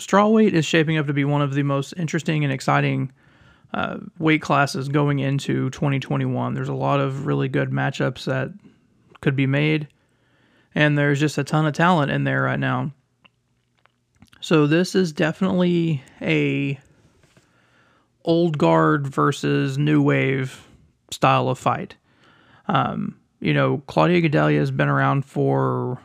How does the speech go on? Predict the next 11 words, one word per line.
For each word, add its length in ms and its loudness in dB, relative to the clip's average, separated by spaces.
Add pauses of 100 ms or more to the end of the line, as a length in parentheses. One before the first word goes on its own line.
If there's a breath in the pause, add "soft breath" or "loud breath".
(140)
a 80 -4
while. 560 0 (160)
Um, 520 -2 (240)
she 460 0
is 360 -2 (300)
always 720 2
a 140 -2
threat, 480 -2 (800 soft breath)
and, 680 0 (120)
you 180 -4
know, 400 -2